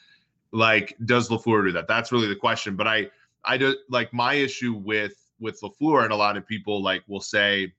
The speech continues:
you know, he hasn't earned it yet. I, I kinda look at Seifert when I look at LaFleur and say,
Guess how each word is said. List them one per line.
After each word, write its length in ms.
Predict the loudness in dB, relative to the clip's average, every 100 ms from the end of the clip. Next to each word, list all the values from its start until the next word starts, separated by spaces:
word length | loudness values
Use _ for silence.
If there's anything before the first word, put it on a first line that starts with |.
| _
you 100 | -8
know, 80 | -6
he 140 | 0
hasn't 320 | 0 0 -4 -6
earned 220 | -4 -2
it 60 | -2
yet. 260 | -2 -2 _ _ _ -2
I, 240 | 0 0 0
I 140 | -2
kinda 320 | -2 -2 0
look 220 | -2 -6
at 120 | -8 -8
Seifert 480 | -6 -4 -6 -10
when 120 | -6 -6
I 80 |
look 220 | -6 -6 -8
at 100 | -8
LaFleur 440 | -12 -6 -2 -2
and 100 | -4
say, 420 | -2 0 0 -2